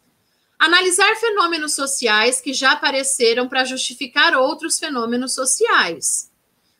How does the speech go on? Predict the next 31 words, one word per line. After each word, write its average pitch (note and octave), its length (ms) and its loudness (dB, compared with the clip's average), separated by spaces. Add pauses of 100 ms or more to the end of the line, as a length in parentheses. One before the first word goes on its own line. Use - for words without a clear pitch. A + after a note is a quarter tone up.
Por G#4+ 160 4
exemplo, G#3 720 2 (360)
a B3 80 0
recusa G4+ 560 2
do F4 80 -2
espaço E4 540 2
público F4 420 -4
pra E4 180 0
diversidade. A3 1080 -2 (220)
Essa B3 240 0
recusa, D4+ 800 2
a A3+ 100 2
gente, C4 320 -2
a B3 140 4
fuvest B3+ 460 0
já C#4 100 2
chamou C4+ 380 -2
de C#4 100 -6
camarotização. C#4 1160 0 (680)
A C4 120 4
gente F4 320 0
pode E4+ 480 4
simplesmente D#4+ 720 -4
abstrair B3+ 640 0
essa F4 240 -2
recusa C#4 540 0
do G#3 80 -4
espaço A3+ 460 0
público A3+ 360 -6
pra A3 160 -2
diversidade, G#3 960 -2